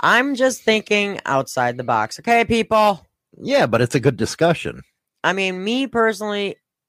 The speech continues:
Speaker 1: I consider them still on paper when they're on parole. If I'm wrong, I'm wrong. I don't know a lot about it. I'm learning as I go.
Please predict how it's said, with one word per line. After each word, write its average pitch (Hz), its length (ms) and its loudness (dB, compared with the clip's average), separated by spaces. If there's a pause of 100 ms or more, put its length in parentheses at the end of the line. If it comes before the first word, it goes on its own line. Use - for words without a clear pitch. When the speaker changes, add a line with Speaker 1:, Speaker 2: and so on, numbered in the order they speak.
(160)
Speaker 1:
I 196 200 4
consider 233 460 0
them 220 160 -2
still 202 280 -4
on 196 180 -2
paper 208 340 -2
when 190 180 -6
they're 185 160 -2
on 185 160 0
parole. 160 380 2
If 131 200 -2
I'm 175 180 2
wrong, 277 280 4
I'm 226 240 0
wrong. 170 360 4
I 135 160 2
don't 214 180 2
know 220 220 2
a - 20 0
lot 214 220 2
about 214 280 2
it. 226 140 2
I'm 180 240 0
learning 202 420 0
as 190 160 -2
I 196 140 2
go. 185 300 0